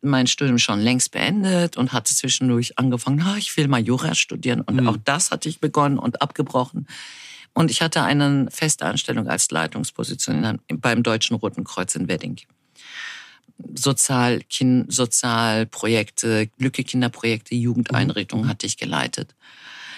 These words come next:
Speaker 1: Und mir kamen immer mehr Anfragen aus dem Ausland. "Hey, magst du nicht auflegen? Wir machen ein Festival", so. Und dann habe ich gemerkt, ey, das ist etwas, wo ich total viel Spaß habe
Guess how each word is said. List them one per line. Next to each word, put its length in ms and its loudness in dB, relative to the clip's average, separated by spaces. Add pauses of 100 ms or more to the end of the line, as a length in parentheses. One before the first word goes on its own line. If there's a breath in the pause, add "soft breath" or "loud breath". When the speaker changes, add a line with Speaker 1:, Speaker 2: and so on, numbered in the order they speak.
(160 loud breath)
Speaker 1:
Und 420 2 (260)
mir 160 4
kamen 280 0
immer 180 6
mehr 200 4
Anfragen 440 0
aus 160 0
dem 140 0
Ausland. 460 0
"Hey, 180 2
magst 320 0
du 40 -2
nicht 140 -2
auflegen? 500 -2
Wir 140 -4
machen 160 -4
ein 40 -12
Festival", 440 -4
so. 240 0 (480 loud breath)
Und 80 0
dann 120 4
habe 120 0
ich 80 -2
gemerkt, 280 -2
ey, 140 0
das 220 2
ist 140 -2
etwas, 600 0 (540 loud breath)
wo 200 6
ich 180 0
total 680 2
viel 240 -4
Spaß 400 -2
habe 500 0